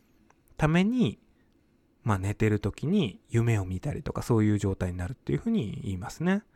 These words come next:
で、たっぷり眠ると僕たちってすっきりしますよね。で、体が楽になるっていうのもそうなんですけれども、頭もすっきりするじゃないですか。これなんです。じゃあ朝の時間、どんな風に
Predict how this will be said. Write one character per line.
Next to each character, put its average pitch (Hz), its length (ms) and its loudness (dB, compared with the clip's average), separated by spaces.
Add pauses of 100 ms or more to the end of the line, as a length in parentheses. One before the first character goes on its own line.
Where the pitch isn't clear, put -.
(260)
で、 139 80 2
た 175 120 2
っ 175 120 -4
ぷ 311 100 4
り 277 120 4
眠 92 220 -2
る 92 80 -4
と 90 100 -6
僕 98 200 -4
た 196 80 0
ち - 100 -16
っ - 20 -18
て - 80 -16
す - 160 -4
っ 131 40 -2 (140)
き 269 120 4
り - 80 4
し 127 120 -6
ま 117 100 -6
す - 100 -14
よ 120 60 -6
ね。 143 140 0 (640)
で、 139 100 4
体 233 340 4
が 220 100 10
楽 190 240 4
に 160 120 4
な 98 120 2
る 90 100 -2
っ - 200 -14
て - 80 -4
い 92 40 2
う - 20 -4
の 87 80 -4
も 92 100 -10
そ 120 180 -2
う 101 40 0
な 90 100 -6
ん 90 60 -10
で 107 80 -12
す - 80 -14
け 110 80 -6
れ 107 60 -4
ど 110 80 0
も、 107 120 0
頭 262 280 2
も 123 120 2
す - 180 -6
っ - 60 -20
き 185 120 4
り 147 60 6
す - 140 -4
る 95 60 -2
じ - 100 -12
ゃ - 20 -12
な - 120 -10
い - 40 -12
で - 80 -16
す - 80 -16
か。 - 180 -12 (1300)
こ 139 120 8
れ 123 80 10
な 113 140 6
ん 90 80 -12
で - 80 -16
す。 - 180 -14 (1040)
じ - 100 -4
ゃ 98 120 -4
あ 113 40 2
朝 156 220 2
の 107 120 0
時 - 120 -12
間、 107 240 -12 (640)
ど 127 160 6
ん 214 80 6
な 180 100 8
風 104 200 0
に - 200 -10